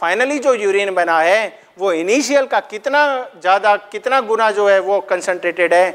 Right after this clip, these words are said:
तो four times concentrated कहलाता है, क्योंकि यहाँ कितना था?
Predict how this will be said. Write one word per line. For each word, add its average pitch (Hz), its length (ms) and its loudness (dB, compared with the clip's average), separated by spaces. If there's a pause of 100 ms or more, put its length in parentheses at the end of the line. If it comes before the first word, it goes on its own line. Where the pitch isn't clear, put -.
(260)
तो 175 80 0
four 196 360 4
times 185 380 -2
concentrated 165 640 -2
कहलाता 156 360 2
है, 160 40 -4
क्योंकि 180 240 -8
यहाँ 165 260 0
कितना 202 280 -2
था? 214 240 2